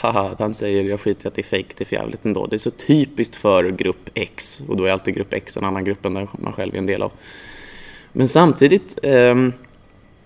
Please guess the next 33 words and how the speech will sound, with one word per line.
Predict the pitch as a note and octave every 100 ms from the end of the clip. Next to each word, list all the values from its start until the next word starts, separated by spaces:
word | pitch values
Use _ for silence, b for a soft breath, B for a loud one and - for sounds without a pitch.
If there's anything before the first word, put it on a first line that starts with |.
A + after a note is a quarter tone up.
| _ -
minns | B2 B2 A#2+ B2
jag | A#2+ A#2
i | A2+ A2+ -
fjol, | - A2+ A2 A2 G#2 -
eh, | G#2+ G#2
under | A2 A2 A2
hösten | A2 - - G#2 G2
att, | G2 -
eh, | G#2 G2 F#2+ G2 G2+ A2+ G#2+
namnkunniga | A2+ A#2 G#2+ F#2+ - G#2 G#2 G2
svenska | G2 A2 G2+ - G#2
journalister | G#2+ F#2+ G2 - - G2
delade | G#2+ G2+ F#2+ G2+
vidare | G#2+ F#2 F2+
ett | F#2 - -
Donald | G2 F#2+ F#2+
Trump-citat, | - G#2+ - G2 A#2 D3 - - B B B B B B
eh, | A2+ G#2
som | G2 G2+ G2+
löd, | G2 G2 F#2+ F#2+
eh, | G2 F#2 G2
det | G2
skulle | F#2+ G2+
kommit, | G#2+ G2 F#2+ -
han | G#2
skulle | G2 G#2+
ha |
sagt | G#2 G#2 -
det | G2+
till, | G2+ F#2 F#2
eh, | A1 A1 A1 -
People's | A2 - G2+ -
Magazine | G#2 G#2 G#2 G#2 A2+